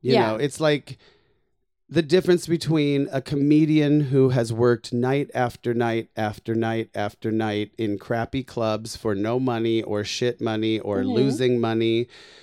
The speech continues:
Speaker 1: for years. That's
Speaker 2: Mm-hmm.
Speaker 1: how you hone your craft.
Speaker 2: Yeah.
Speaker 1: And I can always tell a queen who has worked in clubs night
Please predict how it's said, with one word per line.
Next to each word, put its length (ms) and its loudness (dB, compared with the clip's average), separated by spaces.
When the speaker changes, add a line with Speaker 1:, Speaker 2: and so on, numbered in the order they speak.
Speaker 1:
for 540 2
years. 920 2
That's 260 2
Speaker 2:
Mm-hmm. 80 2
Speaker 1:
how 80 4
you 200 2
hone 220 2
your 120 -2
craft. 420 -2
Speaker 2:
Yeah. 180 4
Speaker 1:
And 100 2
I 100 0
can 160 0
always 240 4
tell 240 2
a 60 6
queen 420 0
who 160 0
has 160 0
worked 320 2
in 140 0
clubs 500 -2
night 100 2